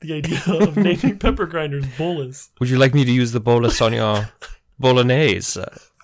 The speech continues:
Speaker 2: A bolus naze.
Speaker 1: Would you like to, no, would you like to me, <laughs> would you like me to use this bolus on this Mexican salad? Sir, this is a Caesar salad, and that's pepper.
Speaker 2: The
Speaker 1: I'm well aware.
Speaker 2: the, sir.
Speaker 1: <laughs> See? The,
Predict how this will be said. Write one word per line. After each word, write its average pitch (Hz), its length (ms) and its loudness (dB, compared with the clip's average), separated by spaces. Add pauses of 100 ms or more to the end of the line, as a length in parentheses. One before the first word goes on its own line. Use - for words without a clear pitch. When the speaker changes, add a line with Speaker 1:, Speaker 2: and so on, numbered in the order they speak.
(280)
Speaker 2:
A 135 60 -4
bolus 135 480 2
naze. 143 640 -4 (880)
Speaker 1:
Would 143 100 -6
you 165 100 -2
like 175 140 -4
to, - 160 -18
no, 165 140 -4
would 135 240 -12
you 139 80 -6
like 143 140 -6
to 147 100 -14
me, 151 340 -10 (240)
<laughs> 202 220 -6
would 165 120 -4
you 175 60 -8
like 180 180 -8
me 196 120 -10
to 180 80 -10
use 170 260 -12
this 135 220 -10
bolus 151 500 -6 (160)
on 147 160 -2
this 139 180 -6
Mexican 143 540 -6
salad? 123 460 -12 (340)
Sir, 165 240 -2
this 175 160 -4
is 147 60 -10
a 110 80 -10
Caesar 170 260 -10
salad, 110 400 -8
and 123 100 -12
that's 151 180 -8
pepper. 104 420 -12 (400)
Speaker 2:
The 131 180 2
Speaker 1:
I'm 135 60 -2
well 143 160 0
aware. 139 400 -4
Speaker 2:
the, 127 360 2
sir. - 220 -6 (140)
Speaker 1:
<laughs> - 140 -20
See? - 500 -8 (260)
The, - 300 -4